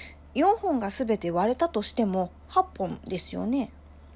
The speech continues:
この数のややこしいところは、あの有名な蛇にもあります。ヤマタノオロチ。ヤマタノオロチは首が八本の蛇の化け物ですが、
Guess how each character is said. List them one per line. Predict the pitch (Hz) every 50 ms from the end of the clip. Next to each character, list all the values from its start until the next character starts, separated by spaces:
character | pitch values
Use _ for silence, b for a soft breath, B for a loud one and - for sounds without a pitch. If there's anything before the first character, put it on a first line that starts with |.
| - - - - - - - B B B B B B B B B -
こ | - 220 226
の | 247 262 262
数 | - - 320 330 - 311
の | 277 220 185 175
や | 180 180
や | 190 208 214
こ | - - 254
し | 254 - - 285
い | 262
と | 262 185 170
こ | - 180
ろ | 175 165 170
は、 | 175 170 170 - -
あ | - 180
の | 180 175 180 170
有 | 170 180 214 240 247
名 | 247 247 254 254 247
な | 247 233
蛇 | 220 - - 262 269 247 226 202
に | 185 170
も | 165 165 160 156
あ | 156 160
り | 156 156
ま | 156 151 156 165
す。 | - - - - - B B B B B B B B B B B B B -
ヤ | 180 170
マ | 175 202 214 220
タ | - 226 220
ノ | 214 208 208 -
オ | - 196 180
ロ | 156 -
チ。 | - - - - - - - - - - - - - - - - - - - - - - - - - - - - B B B B B B B
ヤ | B 226
マ | 247 294 320 320
タ | - 320
ノ | 320 320 330 330
オ | 320
ロ | 302 277 269
チ | - 214
は | 190 196 190 190 190 190 -
首 | - 254 226 262 277
が | 254 285 285 277
八 | 277 - 320 320
本 | - - - 240 208 185
の | 180
蛇 | 185 202 262 254 220 202
の | 175 170 180
化 | 196 175 160
け | - 208
物 | 214 226 233 214 190 165
で | 175 175
す | - - 175
が、 | - 180 175 170 170 -